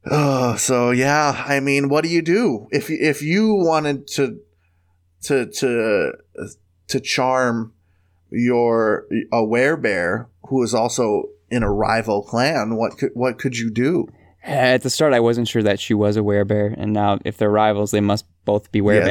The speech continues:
Speaker 2: werebears.
Speaker 1: must. They must both be werebears. <laughs> It stands to reason.
Speaker 2: Were it me, boy.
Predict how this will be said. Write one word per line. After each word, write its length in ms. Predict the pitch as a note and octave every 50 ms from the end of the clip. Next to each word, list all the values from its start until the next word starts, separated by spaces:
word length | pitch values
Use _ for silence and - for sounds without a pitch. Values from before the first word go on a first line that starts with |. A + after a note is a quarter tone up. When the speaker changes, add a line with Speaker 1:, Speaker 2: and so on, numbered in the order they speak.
| G2+ A2+ G#2
Speaker 2:
werebears. 60 | A2
Speaker 1:
must. 260 | A#2 G#2+ G#2+ A2 A2
They 140 | A#2+ A#2 A2
must 380 | A2+ A2+ A2+ G#2 - - A2+ G#2+
both 360 | G#2 F#2 E2 - - - -
be 160 | - E2+ C2 D#2+
werebears. 720 | F#2 C#2 C#2+ D2+ - - D#2+ C2 C2 D2+ D#2+ - - - - - _ _ _ _ - _ - - - - -
<laughs> 100 | - - - G#2 G2 - -
It 320 | C3+ - F3 C3 D3 -
stands 540 | - - - C3+ A#2 A#2 A#2 A#2 A#2+ - -
to 100 | C#3+ A#2
reason. 640 | A2+ A#2 A#2 A#2+ A#2+ A2+ A2+ A2+ A2 C3+ D#3 - - _ _ _ - -
Speaker 2:
Were 220 | - F3 F#3+ G#3
it 160 | G#3+ F#3 -
me, 400 | D3 E3 F#3 G#3 A3+ A#3+ B3 B3+
boy. 580 | B3 - C#3 C3 C3+ C3 B2+ A#2+ A#2 A2+ -